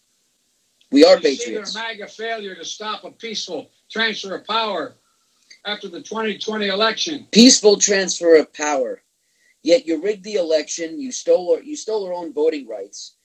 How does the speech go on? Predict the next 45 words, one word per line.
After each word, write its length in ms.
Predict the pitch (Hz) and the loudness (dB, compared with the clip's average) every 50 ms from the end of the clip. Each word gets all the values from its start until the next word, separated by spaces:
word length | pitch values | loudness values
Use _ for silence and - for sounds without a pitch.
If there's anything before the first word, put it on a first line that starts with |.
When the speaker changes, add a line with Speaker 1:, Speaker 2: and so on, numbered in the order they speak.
| _ _ _ _ _ - | _ _ _ _ _ -12
Speaker 1:
and 140 | 147 160 160 | -12 -10 -8
then 160 | 185 202 202 | -10 -10 -10
you 80 | 196 190 | -10 -10
wanna 240 | 185 185 185 175 | -10 -8 -8 -8
pretend, 640 | 170 - 160 151 - - 196 196 170 147 131 139 147 - - _ _ - | -10 -10 -14 -14 -10 -8 -4 -4 -4 -4 -4 -6 -10 -12 -16 _ _ -4
yes, 560 | 277 202 240 247 226 - - - - - _ _ _ _ _ _ 135 | -2 0 0 0 -2 -4 -6 -8 -12 -14 _ _ _ _ _ _ -4
Biden, 360 | 123 143 139 131 135 143 147 | 0 2 2 2 0 -2 -4
you 120 | 147 151 151 | -2 -2 -2
wanna 220 | 180 196 208 208 | -2 -4 -8 -8
pretend 720 | 196 - 170 156 - - 180 180 156 131 117 117 120 - _ _ _ _ _ _ _ _ _ _ _ | -8 -10 -10 -10 -8 -4 -2 0 0 0 -2 -8 -14 -16 _ _ _ _ _ _ _ _ _ _ _
that 320 | - 156 156 151 143 135 - | 4 4 6 6 4 0 0
you 280 | 147 151 156 214 233 | -6 -6 -4 -2 2
were 100 | 226 214 196 | 2 2 2
the 100 | 180 170 | 2 0
one 320 | 160 160 156 156 156 156 | 0 0 2 2 0 2
that 180 | 147 143 127 135 | 2 2 2 0
wanted 280 | 139 147 151 147 147 | -2 -2 -2 -2 -2
a 120 | 135 127 123 | -2 -4 -6
fair 340 | - - - 165 160 156 147 | -6 2 4 6 6 6 4
election 560 | 131 120 127 131 127 - - - - - - _ _ _ _ _ - | 0 -2 -2 -4 -4 -6 -8 -12 -12 -14 -16 _ _ _ _ _ -10
because 340 | - 151 151 165 151 143 - | -8 -4 -2 -2 -2 -2 -2
you 140 | 214 254 240 | -2 -2 -2
knew 140 | 220 214 190 | -2 2 6
that 200 | 170 170 151 - | 6 6 6 6
you 120 | 185 190 | -2 -6
weren't 240 | 175 170 160 156 139 | -4 -4 -4 -2 -2
gonna 220 | 156 156 143 135 | -4 -4 -4 -4
win. 300 | 131 135 127 110 92 - _ _ _ _ _ _ _ - | -6 -8 -8 -10 -10 -16 _ _ _ _ _ _ _ -4
Look 220 | 170 214 277 277 | -2 -2 0 0
at, 180 | 285 233 - - | -2 -6 -4 -2
look 180 | 214 254 - | -4 -4 -2
at 100 | 269 247 | -2 -6
your 220 | 190 214 208 196 170 | -2 0 0 2 4
rallies 460 | 170 175 190 208 185 160 139 123 - | 4 4 4 2 -2 -2 -4 -4 -2
that 160 | 135 127 98 | -4 -4 -4
you 140 | 104 113 107 | -4 -6 -10
had. 260 | - 104 90 85 - _ | -10 -10 -14 -14 -16 _
You 140 | - 143 160 | 0 0 0
had, 140 | 185 185 160 | 0 0 -2
like, 160 | 170 151 - | -2 -4 -4
five 500 | - - 196 190 196 202 208 190 _ - | -6 -10 -6 -4 -2 -2 -4 -4 _ -16
people 380 | - - 185 190 185 - 131 123 | -12 -8 -8 -8 -6 -2 0 0
everywhere 340 | 135 151 165 165 160 170 165 | 0 0 0 0 2 2 2
you 180 | 147 139 123 | 2 0 -4
went 240 | 120 143 135 120 - | -6 -10 -10 -12 -16